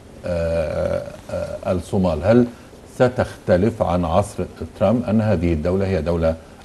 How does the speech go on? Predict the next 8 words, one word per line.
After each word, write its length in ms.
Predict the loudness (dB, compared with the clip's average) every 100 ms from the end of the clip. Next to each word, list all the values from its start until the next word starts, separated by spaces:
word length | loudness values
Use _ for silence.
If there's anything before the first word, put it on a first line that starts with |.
| -10
آه، 160 | -8 -8 -10 -4 0
مهملة 600 | 0 0 0 2 4 6
والولايات 1500 | 6 8 8 6 6 4 2 -2 -2 -2 -6 -4 0 4 4 2
المتحدة 520 | -2 -4 -2 0 2 4
غير 240 | 4 2
مهتمة 440 | 0 0 0 0
بها؟ 160 | -2 -6 -12 -20 -14 -8
تفضل. 200 | -6